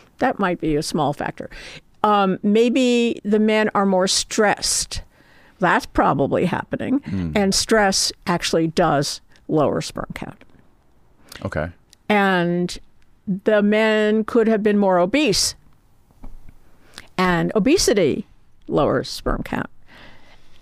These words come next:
Speaker 1: And maybe most importantly, you might ask, "Well, maybe the way we count sperm has changed,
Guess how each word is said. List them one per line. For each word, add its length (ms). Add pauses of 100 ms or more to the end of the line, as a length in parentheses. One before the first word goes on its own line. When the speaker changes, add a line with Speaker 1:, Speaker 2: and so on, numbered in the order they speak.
(380)
Speaker 1:
And 280 (680)
maybe 340
most 560
importantly, 720
you 140
might 220
ask, 380
"Well, 220
maybe 460
the 140
way 300
we 160
count 460
sperm 440
has 220
changed, 600